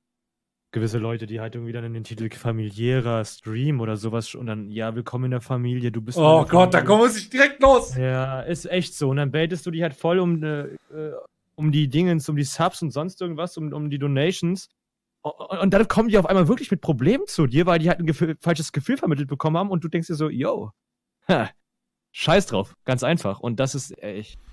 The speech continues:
Speaker 2: Genau, und dann hast du so eine, dann hast du so eine falsche Narrative gebaut, wo du
Speaker 1: Genau.
Speaker 2: der, der Familie, Fam-, Familienansprechpartner bist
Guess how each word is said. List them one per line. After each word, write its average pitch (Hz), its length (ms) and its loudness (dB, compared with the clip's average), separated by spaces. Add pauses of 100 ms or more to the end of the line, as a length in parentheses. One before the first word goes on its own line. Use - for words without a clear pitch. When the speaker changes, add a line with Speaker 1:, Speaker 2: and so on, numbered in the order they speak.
(220)
Speaker 2:
Genau, 170 180 6
und 131 60 4
dann 127 140 2
hast 139 160 0
du 139 40 0
so 131 100 -2
eine, 117 220 0 (200)
dann 127 140 0
hast 139 160 2
du 147 40 2
so 127 120 -2
eine 123 80 -2
falsche 135 360 0
Narrative 143 440 0
gebaut, 117 480 0 (200)
wo 135 120 0
du 131 100 2
Speaker 1:
Genau. 127 320 6
Speaker 2:
der, 113 120 -8
der 123 220 4
Familie, 135 360 2
Fam-, 131 440 -2
Familienansprechpartner 131 1500 0
bist 120 320 -2